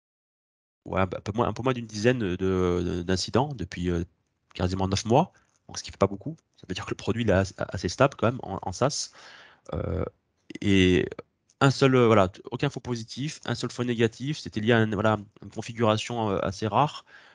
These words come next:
qui nous a montré que le point de contrôle, justement, de la fraîcheur de données, euh, elle a ses limites.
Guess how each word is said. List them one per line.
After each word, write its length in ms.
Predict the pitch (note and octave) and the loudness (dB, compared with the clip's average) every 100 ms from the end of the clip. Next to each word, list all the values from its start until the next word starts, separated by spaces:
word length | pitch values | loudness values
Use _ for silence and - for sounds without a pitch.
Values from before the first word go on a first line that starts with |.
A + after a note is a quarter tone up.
| _ | _
qui 120 | - | -10
nous 120 | G2 G#2 | -4 -4
a 40 | |
montré 360 | A2 G#2+ A#2 A#2 | -2 -2 0 0
que 300 | G2 F#2 F2+ - _ - | 0 0 0 -8 _ -8
le 180 | G2 | -4
point 160 | G#2+ A#2 | 0 0
de 40 | |
contrôle, 320 | A#2 G#2+ - G#2 | 0 -4 -2 -2
justement, 480 | F#2+ G#2 A2 A2 _ _ _ | -2 0 2 0 _ _ _
de 60 | - | -2
la 100 | G2 | 0
fraîcheur 340 | - G#2 G#2+ | 0 -4 -2
de 40 | G#2+ | 0
données, 380 | G#2 A2 A2+ - _ _ _ - | 0 2 2 -2 _ _ _ 0
euh, 160 | F#2 F#2+ - | 4 4 6
elle 120 | G2+ | 4
a 40 | |
ses 140 | G#2+ G#2 | 2 -4
limites. 420 | G2+ C#3 - | -6 -6 -10